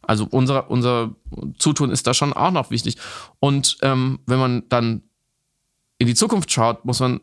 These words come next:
sich sagen: Okay, was erwarten wir denn jetzt von den nächsten Jahren? So, wir, wir gucken zurück und sagen,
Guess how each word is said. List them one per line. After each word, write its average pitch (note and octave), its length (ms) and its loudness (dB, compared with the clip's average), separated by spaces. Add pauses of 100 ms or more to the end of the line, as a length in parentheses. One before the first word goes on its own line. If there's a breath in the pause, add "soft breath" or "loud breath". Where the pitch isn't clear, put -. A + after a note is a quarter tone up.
(140)
sich A#2+ 160 -4
sagen: B2 180 2
Okay, B2 280 0
was A#2 160 0
erwarten C3 420 2
wir A#2+ 80 2
denn A2+ 160 0
jetzt A#2 260 0
von B2+ 480 0
den A2+ 140 2
nächsten A2+ 420 0
Jahren? A#2 460 0 (960 loud breath)
So, - 320 -2
wir, A2 140 0 (160)
wir G#2+ 100 -2
gucken D#3 220 0
zurück D#3+ 280 0
und C#3+ 100 -2
sagen, B2+ 420 0